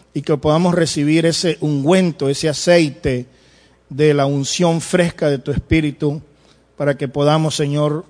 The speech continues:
también fortalecernos más en tus caminos y servirte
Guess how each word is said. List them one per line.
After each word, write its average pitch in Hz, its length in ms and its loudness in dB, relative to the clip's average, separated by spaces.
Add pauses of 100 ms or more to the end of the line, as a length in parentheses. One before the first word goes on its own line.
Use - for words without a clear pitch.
también 147 640 -2 (640)
fortalecernos 151 1000 0
más 143 540 -4 (600)
en 139 140 -6
tus - 180 -6
caminos 139 580 -2 (440)
y 139 80 -4
servirte 165 840 0